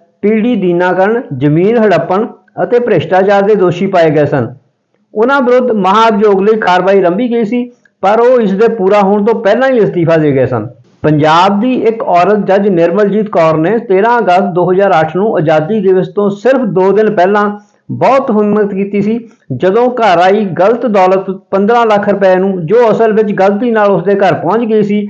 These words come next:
ਵਿੱਚ ਥਾਣੇ ਵਿੱਚ ਐਫ ਆਈ ਆਰ ਹੀ ਦਰਜ ਕਰਵਾ ਦਿੱਤੀ, ਕਿਉਂਕਿ ਇਹ ਰਕਮ ਇੱਕ ਹੋਰ ਜੱਜ ਨਿਰਮਲ ਯਾਦਵ ਲਈ ਸੀ। ਇਸ ਤਰ੍ਹਾਂ ਇੱਕ ਭੁਚਾਲ ਜਿਹਾ ਆ ਗਿਆ ਸੀ ਅਤੇ ਕੁਝ ਲੋਕਾਂ ਵੱਲੋਂ ਮਜ਼ਾਕ ਵਿੱਚ ਇਹ ਵੀ ਕਿਹਾ ਗਿਆ ਸੀ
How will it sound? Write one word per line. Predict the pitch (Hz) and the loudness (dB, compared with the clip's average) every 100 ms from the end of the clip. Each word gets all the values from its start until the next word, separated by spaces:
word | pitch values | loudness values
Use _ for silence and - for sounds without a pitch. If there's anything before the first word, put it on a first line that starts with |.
| - | -2
ਵਿੱਚ | 180 233 214 | 0 0 0
ਥਾਣੇ | 214 220 | 0 2
ਵਿੱਚ | 226 233 | 2 0
ਐਫ | - 208 208 | -2 -2 2
ਆਈ | 254 247 | 2 2
ਆਰ | 247 233 | 2 2
ਹੀ | 208 | 2
ਦਰਜ | 196 185 190 | 2 0 0
ਕਰਵਾ | 196 180 | 0 2
ਦਿੱਤੀ, | 156 131 135 117 - _ _ _ | 0 -2 -6 -6 -12 _ _ _
ਕਿਉਂਕਿ | 247 262 | -2 2
ਇਹ | 269 277 | 2 4
ਰਕਮ | 269 208 226 233 | 2 2 0 0
ਇੱਕ | 240 254 | -2 -2
ਹੋਰ | 214 214 | 0 0
ਜੱਜ | 190 190 190 | 2 0 0
ਨਿਰਮਲ | 214 165 160 170 196 196 | -2 0 0 2 0 2
ਯਾਦਵ | 190 190 | 2 2
ਲਈ | 196 196 | 2 0
ਸੀ। | 202 202 - _ _ _ _ _ - | 0 -4 -6 _ _ _ _ _ -2
ਇਸ | 233 | -2
ਤਰ੍ਹਾਂ | 254 277 277 | 0 0 0
ਇੱਕ | 269 | -2
ਭੁਚਾਲ | 254 269 202 170 | -4 0 2 2
ਜਿਹਾ | 175 247 | 2 2
ਆ | 208 | 2
ਗਿਆ | 156 143 | 2 0
ਸੀ | 131 120 - - - | -2 -6 -10 -20 -6
ਅਤੇ | 202 262 | -2 0
ਕੁਝ | 254 247 269 277 | -2 -2 -2 0
ਲੋਕਾਂ | 240 208 208 202 | 0 0 0 0
ਵੱਲੋਂ | 208 233 | 0 0
ਮਜ਼ਾਕ | 208 151 151 170 | 0 0 2 0
ਵਿੱਚ | 202 214 214 | -2 -4 -2
ਇਹ | 196 277 | -2 0
ਵੀ | 285 | -2
ਕਿਹਾ | - 190 190 | 0 0 2
ਗਿਆ | 165 160 | 2 0
ਸੀ | 170 | 0